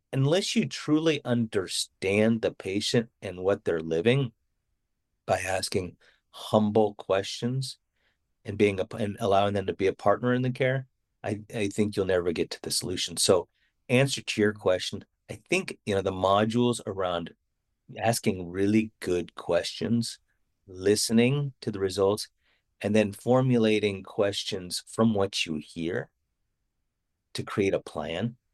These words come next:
like those you know, when you get in a negotiation, is it, "So this is what I hear,"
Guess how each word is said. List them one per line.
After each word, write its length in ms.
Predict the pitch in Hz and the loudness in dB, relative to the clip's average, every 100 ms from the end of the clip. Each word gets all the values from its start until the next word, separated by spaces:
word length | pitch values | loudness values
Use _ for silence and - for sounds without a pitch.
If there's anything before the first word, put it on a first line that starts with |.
| _ _ _ _ _ | _ _ _ _ _
like 200 | 87 87 | -8 -4
those 280 | 92 87 - _ _ _ | -4 -4 -6 _ _ _
you 80 | 90 | -4
know, 100 | 90 | -2
when 100 | 90 | -4
you 80 | 95 | 2
get 140 | 101 | 2
in 100 | 98 | 2
a 80 | 95 | 0
negotiation, 760 | 92 98 95 - 98 98 98 92 | -2 0 0 0 0 -2 -2 -4
is 120 | 95 | -4
it, 100 | - | 2
"So 280 | 104 104 101 | 4 4 4
this 240 | 143 147 | 2 0
is 140 | 165 | -2
what 140 | 165 127 | 0 2
I 120 | 110 | 2
hear," 640 | 113 - 180 131 120 117 | 0 -2 0 4 4 2